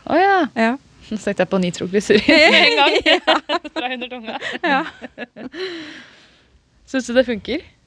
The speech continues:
Speaker 2: Ja,
Speaker 1: Ja.
Speaker 2: jeg syns det.
Speaker 1: Så bra.
Speaker 2: Mm.
Speaker 1: Det er jo ganske harmløst, da, virker
Speaker 2: Ja
Speaker 1: det
Speaker 2: da,
Speaker 1: som.
Speaker 2: det er jo det.
Speaker 1: Mm. Har dere blitt ekstra godt kjent med hverandre ved å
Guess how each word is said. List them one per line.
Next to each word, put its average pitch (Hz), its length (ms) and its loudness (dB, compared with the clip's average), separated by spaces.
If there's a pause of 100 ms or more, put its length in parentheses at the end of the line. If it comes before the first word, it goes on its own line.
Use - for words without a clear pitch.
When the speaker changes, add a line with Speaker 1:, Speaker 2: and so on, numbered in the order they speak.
(280)
Speaker 2:
Ja, 202 240 -10 (160)
Speaker 1:
Ja. 240 120 -8
Speaker 2:
jeg 294 40 -4
syns 311 300 -4
det. 302 160 -6 (200)
Speaker 1:
Så 247 120 -12
bra. 190 360 -6
Speaker 2:
Mm. 240 360 2 (120)
Speaker 1:
Det - 100 -2
er - 80 -2
jo 196 100 -4
ganske - 260 -4 (160)
harmløst, 175 440 -2
da, - 80 -10 (140)
virker 226 100 2
Speaker 2:
Ja 220 120 6
Speaker 1:
det 233 80 4
Speaker 2:
da, 233 60 2
Speaker 1:
som. 202 200 -4
Speaker 2:
det 240 100 4
er 208 160 2
jo 226 80 0
det. 220 140 2
Speaker 1:
Mm. 196 320 -4 (880)
Har 196 140 2
dere 208 220 4
blitt 208 220 2
ekstra - 540 2
godt 202 220 -2
kjent 180 440 -2
med 190 160 2
hverandre 202 480 2
ved 202 160 4
å 214 40 4